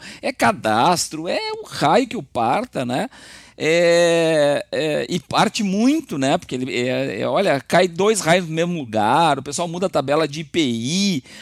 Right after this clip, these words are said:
muda de novo, volta pra trás, publica retroativo, faz um escambau, é um negócio muito doido mesmo, sabe?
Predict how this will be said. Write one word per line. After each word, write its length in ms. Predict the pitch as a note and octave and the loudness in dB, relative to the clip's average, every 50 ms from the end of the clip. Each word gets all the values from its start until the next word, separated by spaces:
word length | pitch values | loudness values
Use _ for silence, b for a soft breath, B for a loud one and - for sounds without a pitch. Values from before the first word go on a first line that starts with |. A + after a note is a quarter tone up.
| B B - | B B -6
muda 240 | D#3 G3+ G#3 A3 | -4 -2 -2 -2
de 160 | F3 D#3+ G3 E3+ | -2 -4 -4 -4
novo, 680 | C3 A#2+ A#2+ B2+ D3 F3 G3+ G#3+ G#3+ G3 E3 C3+ B2+ | -4 -4 -4 -2 -2 0 2 2 2 2 0 -2 -2
volta 300 | B2+ C#3+ F3 - B3+ A3 | 0 0 0 0 -2 -2
pra 160 | A3+ E3 D3 | -2 -2 -4
trás, 680 | - - A2+ G#2+ A2 B2 D#3 F#3+ G3+ G3 E3 C#3+ B2 - | -4 -4 -2 0 2 2 2 4 2 2 2 0 0 -2
publica 360 | - F3+ F3 D#3 F3 G3 - | -4 -6 -6 -4 -4 -2 0
retroativo, 1000 | F#3+ G3 F#3+ - G3 F#3 C#3+ B2 - - - - B2+ C#3 F3 A3 G3 D#3+ C3 B2 | 0 0 0 -2 -4 -4 -4 -4 -6 -8 -10 -6 -6 -4 -2 -2 -2 -2 -4 -6
faz 400 | A#2+ - - - D5 A4+ G4+ G4+ | -8 -8 -8 -8 -8 -8 -10 -10
um 40 | A4 | -8
escambau, 800 | A4 - - - - A4 G4+ C#4+ E3+ C3 C3 C#3+ D3 C#3 C3 B2 | -6 -6 -6 -4 -6 -6 -6 -4 -2 0 2 2 2 2 2 0
é 80 | B2+ | -2
um 60 | D#3+ | -2
negócio 520 | G3+ A#3 G3+ D#3+ E3 F#3 G3+ G3+ - C4+ C#4 | -4 -6 -6 -4 -2 -2 -2 -4 -6 -6 -6
muito 480 | B3 A3+ E3+ D3+ D#3 D#3 D#3+ - A#3 | -6 -6 -6 -6 -8 -8 -10 -12 -14
doido 680 | G#3+ F#3+ D#3+ C3 E3 E3 E3+ E3+ F3 F#3 F3+ A3+ A#3+ C#4+ - - | -14 -14 -8 -4 -2 0 2 0 0 -2 -4 -6 -8 -8 -10 -14
mesmo, 760 | - D#3 D3+ D3 D3+ D#3+ F3 F3 F3 F3+ D3 B2 A2+ A2 G#2+ A2+ | -14 -12 -10 -6 -2 2 6 6 6 6 4 2 -4 -8 -10 -12
sabe? 300 | A2+ - A#2+ D3 F#3 A#3 | -8 -4 -2 -2 -2 -4